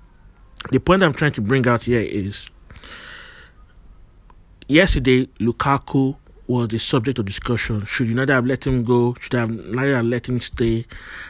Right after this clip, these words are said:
And today, it was Memphis this time around. Memphis,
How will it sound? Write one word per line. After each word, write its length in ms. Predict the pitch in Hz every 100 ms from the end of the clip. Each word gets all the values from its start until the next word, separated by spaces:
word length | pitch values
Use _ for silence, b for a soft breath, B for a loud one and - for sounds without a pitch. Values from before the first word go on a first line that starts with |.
| B
And 600 | 120 113 110 104 104 104 - B B B B B B -
today, 580 | - 104 151 131 123 - - B B B -
it 160 | 110 -
was 300 | 113 107 -
Memphis 760 | 120 131 120 - 107 - - -
this 160 | 127 -
time 240 | 131 113
around. 440 | 107 110 107 90
Memphis, 760 | 101 127 139 - 143 135 135 -